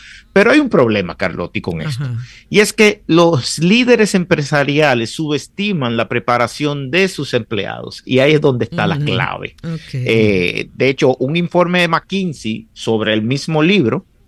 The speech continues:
Speaker 1: ya ustedes saben lo relevante que, que es y les recomiendo que lo busquen, los empleados están utilizando la inteligencia artificial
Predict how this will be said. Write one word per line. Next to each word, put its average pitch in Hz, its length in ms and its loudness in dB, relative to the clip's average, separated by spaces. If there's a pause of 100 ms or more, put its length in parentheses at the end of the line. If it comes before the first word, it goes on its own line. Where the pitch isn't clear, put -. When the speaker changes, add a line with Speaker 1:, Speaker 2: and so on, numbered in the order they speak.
(120)
Speaker 1:
ya 98 160 -4
ustedes 117 260 -4
saben 127 260 0
lo 107 100 -2
relevante 117 640 -2
que, 107 360 -2
que 135 280 2
es - 160 -6
y 107 40 -4
les 92 160 -4
recomiendo 104 460 -4
que 127 100 0
lo 127 80 4
busquen, 147 380 2 (460)
los 131 240 0
empleados 170 800 4
están 165 320 -2
utilizando 147 880 0
la 120 120 0
inteligencia 117 600 -4
artificial 113 680 -2